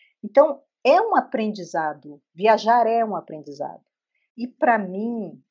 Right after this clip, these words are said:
por exemplo, eu me vi de um ano pra cá, é, com muitas preocupações, ainda mais agora, nesse tempo de pandemia e álcool gel, com a quantidade de plástico que a gente usa.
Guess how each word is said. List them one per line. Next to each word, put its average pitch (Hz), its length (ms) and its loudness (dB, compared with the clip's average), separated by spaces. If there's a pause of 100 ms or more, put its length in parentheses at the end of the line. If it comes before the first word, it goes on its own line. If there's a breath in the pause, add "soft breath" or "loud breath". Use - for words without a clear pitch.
(320)
por 185 120 -4
exemplo, 170 840 -8
eu 190 160 2
me 208 180 -6
vi 202 300 -12
de 196 160 -18
um 180 140 -12
ano 190 180 -12
pra - 180 -14
cá, 180 400 -12 (580)
é, 175 680 -8 (400)
com - 80 -6
muitas 302 460 -2
preocupações, 214 1200 -10
ainda 185 160 0
mais 302 200 2
agora, 226 400 4
nesse 175 240 -10
tempo 180 220 -12
de 170 80 -20
pandemia 175 640 -8
e 160 100 -8
álcool 147 260 -6
gel, 170 380 -8 (580)
com 285 80 8
a 294 80 -2
quantidade 359 560 2
de - 80 -20
plástico 254 440 0
que 214 100 -12
a 196 40 -8
gente 196 240 -14
usa. 202 340 -14